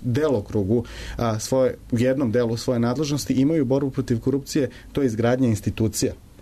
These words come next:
To, dakle, nije kićenje, „E, on je državni sekretar za borbu protiv korupcije.” I uopšte, a,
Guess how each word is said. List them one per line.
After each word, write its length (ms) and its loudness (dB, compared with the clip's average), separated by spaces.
To, 100 -2
dakle, 300 0
nije 260 2
kićenje, 560 0
„E, 160 2
on 180 2
je 80 4
državni 400 0
sekretar 460 -2
za 100 2
borbu 260 2
protiv 260 -2
korupcije.” 480 0
I 80 4
uopšte, 440 0
a, 580 0